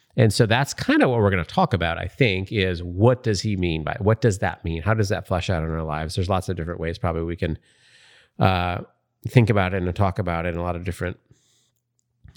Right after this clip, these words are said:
aspects of that. But what does it mean to render unto Caesar what is Caesar's and render unto God what is God's, as I think the, the older text, um, uh, speaks of.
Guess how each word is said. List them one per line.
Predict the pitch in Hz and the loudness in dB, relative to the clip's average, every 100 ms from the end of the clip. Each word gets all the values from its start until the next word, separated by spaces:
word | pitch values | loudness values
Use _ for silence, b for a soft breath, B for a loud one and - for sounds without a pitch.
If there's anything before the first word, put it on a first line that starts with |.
| - | 0
aspects | 104 98 - 95 - | 0 2 0 -2 -2
of | 95 | -2
that. | 87 | -4
But | 95 | -2
what | 95 117 135 | 2 2 4
does | 147 | 0
it | 165 | 2
mean | 113 98 | 0 0
to | 95 | 0
render | 85 90 95 95 95 | -2 0 0 0 -2
unto | 92 110 | 0 0
Caesar | - 92 85 90 | -2 -2 -4 -4
what | 87 90 | -4 -4
is | - | -6
Caesar's | 80 80 82 80 | -8 -8 -8 -6
and | 80 73 | -6 -4
render | 85 87 87 | -2 0 -2
unto | 82 87 | -4 -6
God | 85 78 78 | -4 -4 -6
what | 80 | -8
is | 82 | -8
God's, | - 78 80 - | -6 -6 -6 -8
as | 85 | -8
I | 82 | -6
think | 85 76 | -6 -6
the, | - 80 b b b b b b | -8 -10 b b b b b b
the | 110 | -2
older | 90 82 82 | -2 -2 -4
text, | - 82 - - - - 147 | -4 -6 -6 -10 -12 -10 -6
um, | 87 80 82 87 _ _ _ _ _ _ - - | -4 -4 -8 -10 _ _ _ _ _ _ -10 -2
uh, | 92 90 | 0 0
speaks | - - - 120 - | -4 -2 2 2 2
of. | 90 92 | -2 -2